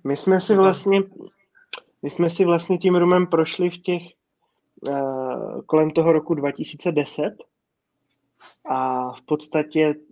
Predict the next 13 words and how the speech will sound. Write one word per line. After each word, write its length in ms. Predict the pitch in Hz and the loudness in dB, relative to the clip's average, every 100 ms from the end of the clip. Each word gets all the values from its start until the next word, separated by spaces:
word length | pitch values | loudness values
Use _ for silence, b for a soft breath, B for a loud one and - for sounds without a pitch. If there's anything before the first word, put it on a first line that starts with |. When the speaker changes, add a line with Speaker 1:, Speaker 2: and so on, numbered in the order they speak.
| _ | _
Speaker 1:
mm, 340 | - 139 131 131 | -16 -12 -10 -8
já 120 | 135 | -8
jsem 340 | - 147 147 139 _ _ _ _ _ _ _ _ - | -4 -4 -4 -10 _ _ _ _ _ _ _ _ -8
do 100 | 143 | -6
toho 260 | 147 147 147 | -2 2 2
roku 240 | 143 156 | 0 -2
dva 200 | 139 131 | -4 -6
tisíce 580 | - 139 151 143 - 143 | -6 -12 -12 -8 -6 -6
třeba 360 | - 143 147 143 | -6 -6 -6 -8
čtrnáct, 720 | - - 143 123 131 147 - - | -12 -10 -8 -6 -6 -6 -10 -10
patnáct 540 | 135 - 135 135 139 - | -10 -8 -8 -8 -10 -10
jako 240 | 135 - | -10 -8
ochutnal 800 | 143 - 147 143 143 139 139 - | -10 -10 -12 -8 -6 -6 -8 -10